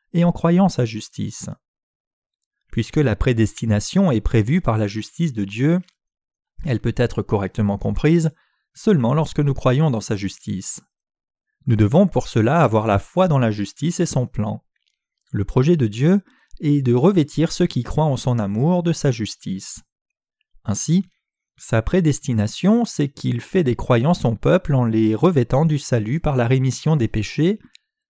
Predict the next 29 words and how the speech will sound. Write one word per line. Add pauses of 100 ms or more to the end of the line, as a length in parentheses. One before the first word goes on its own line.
(200)
payé
par
le
baptême
de
Christ
et
sa
crucifixion. (1000)
Nous
devons
établir
la
bonne
relation
avec
Dieu
en
ayant
foi
dans
la
vérité
qu'il
a
prévue
dans
sa
justice.